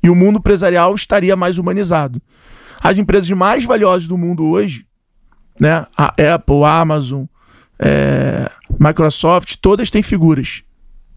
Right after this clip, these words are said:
Tesla, todas têm figuras. Então,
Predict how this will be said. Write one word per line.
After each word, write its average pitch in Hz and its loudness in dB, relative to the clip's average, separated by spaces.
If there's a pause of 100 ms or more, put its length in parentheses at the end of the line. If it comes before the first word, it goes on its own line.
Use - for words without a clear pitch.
(300)
Tesla, 165 -2 (120)
todas 202 2
têm 156 -6
figuras. - -8 (720)
Então, 175 0